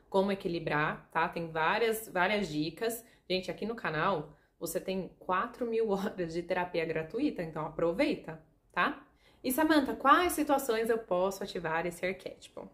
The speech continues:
Então, se você estiver se sentindo financeiramente estagnado ou preocupado com o dinheiro, se você estiver enfrentando dificuldades financeiras ou senti-,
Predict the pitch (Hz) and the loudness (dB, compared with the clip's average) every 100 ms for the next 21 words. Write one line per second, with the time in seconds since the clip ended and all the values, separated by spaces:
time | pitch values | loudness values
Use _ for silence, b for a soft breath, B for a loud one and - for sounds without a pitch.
0 | _ b b - 220 269 247 262 269 330 | _ b b -6 2 2 4 2 2 4
1 | 381 330 247 240 - 233 226 165 151 156 | 4 6 4 2 -2 -4 -2 -4 -2 -4
2 | - 381 359 302 208 180 160 156 - - | -2 0 0 2 0 0 -2 -6 -8 -8
3 | - 262 294 - 190 175 165 175 165 165 | 2 4 4 2 0 0 -2 0 2 0
4 | 165 226 269 247 180 160 151 - 156 160 | 2 2 2 2 2 0 -2 -6 -6 -6
5 | 170 165 165 160 165 b b b b 381 | -4 -2 0 -2 -6 b b b b 2
6 | 392 294 294 240 226 220 226 220 220 208 | 4 4 2 4 4 4 0 -4 -2 0
7 | 190 185 180 196 190 185 175 175 - 175 | 2 0 -2 -6 -4 0 0 0 -4 -6
8 | 175 - 165 165 160 - 202 202 220 214 | -4 -2 0 0 -2 -2 -2 -2 -4 -4
9 | - | -8